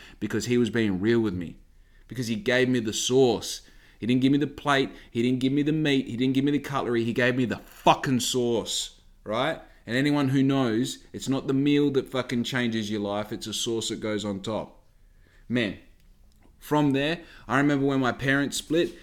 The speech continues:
he had a space in his fucking kit, in, in his Christmas table for me because he knew that I didn't, I had explained to him, like, "Fucking Christmas is fucked now because I don't,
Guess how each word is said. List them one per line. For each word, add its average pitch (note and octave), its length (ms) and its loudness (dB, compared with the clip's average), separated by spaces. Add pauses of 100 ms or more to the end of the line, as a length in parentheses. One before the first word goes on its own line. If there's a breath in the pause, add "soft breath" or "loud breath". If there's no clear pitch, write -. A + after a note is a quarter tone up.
he D3 160 0
had D#3 160 0
a C3 60 2
space C3+ 600 -2
in C3 160 0
his C#3 220 0
fucking C3 440 -2
kit, - 360 -4
in, C3+ 140 0
in C3+ 180 0
his C3 160 0
Christmas D3 600 -4 (240 loud breath)
table B2+ 540 -2 (180 loud breath)
for C3+ 200 -2
me B2+ 320 4
because A#2 420 0
he B2 200 -2
knew C#3+ 320 4
that A#2 180 -4
I B2 200 0
didn't, B2+ 320 0
I B2 160 2
had B2 120 2
explained C3 460 -2
to A#2+ 60 -2
him, G#2+ 80 0
like, F#2+ 200 -4
"Fucking A#2 300 -6
Christmas B2+ 460 -4
is A#2+ 80 -6
fucked B2 320 -2
now A#2+ 180 2
because A2+ 260 -4
I G2+ 120 -2
don't, A2+ 240 -4